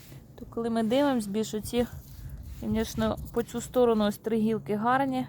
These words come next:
а ці більш такі. Але тим паче, якщо ви не знаєте, з чого почати, то вирізаємо тонесеньке. Саме тонесеньке, аж так під самий корінь гілочки,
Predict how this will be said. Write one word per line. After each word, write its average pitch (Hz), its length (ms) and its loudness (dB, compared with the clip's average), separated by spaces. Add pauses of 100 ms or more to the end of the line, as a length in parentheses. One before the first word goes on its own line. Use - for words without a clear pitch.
(140)
а 208 80 -6
ці 240 200 -8
більш 220 260 -6
такі. 185 380 -10 (920)
Але 247 220 2
тим 220 220 -2
паче, 254 460 0 (680)
якщо - 260 2
ви 240 80 4
не 233 120 2
знаєте, 214 380 2
з - 80 -8
чого 214 180 -4
почати, 302 640 -4 (760)
то 240 220 2
вирізаємо 226 760 2
тонесеньке. 214 960 0 (920)
Саме 226 320 0
тонесеньке, 214 960 -2 (840)
аж 202 240 -4
так 208 200 -8 (160)
під 190 180 -10
самий 214 520 -2 (1200)
корінь 202 380 2
гілочки, 196 840 -2